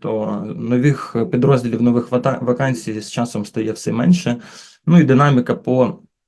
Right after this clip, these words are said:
нових підрозділах так само, які користувалися і користуються далі, е, послугами. Важливо зауважити, що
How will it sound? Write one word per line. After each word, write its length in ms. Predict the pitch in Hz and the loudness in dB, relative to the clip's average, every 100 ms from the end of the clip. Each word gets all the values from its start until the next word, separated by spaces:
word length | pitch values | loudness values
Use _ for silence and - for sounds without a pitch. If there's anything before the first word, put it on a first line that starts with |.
| _ _ _ _ | _ _ _ _
нових 360 | 120 123 135 - | 0 2 0 -2
підрозділах 760 | 123 117 98 90 - 90 - _ _ _ _ _ - | 0 0 0 -4 -8 -8 -14 _ _ _ _ _ -12
так 140 | 110 | -12
само, 440 | - 131 127 117 104 | -2 0 2 0 -2
які 420 | - - - 120 | -4 -4 -4 -6
користувалися 1080 | 120 110 113 - 135 131 139 127 123 110 104 | -4 -6 -6 -4 0 4 4 4 0 -6 -6
і 100 | 107 | -6
користуються 580 | 113 107 - 131 123 107 | -6 -8 -4 -2 -2 -4
далі, 460 | 101 120 120 113 92 - - | -2 0 2 0 -6 -14 -8
е, 120 | 107 | -8
послугами. 640 | 90 104 - 104 90 87 - - - - _ _ _ _ _ _ | -4 -6 -4 -10 -8 -10 -12 -20 -20 -20 _ _ _ _ _ _
Важливо 500 | - 120 143 185 175 | -4 4 6 8 8
зауважити, 500 | 151 156 180 180 - | 6 6 6 4 2
що 360 | 135 - 143 | 0 4 4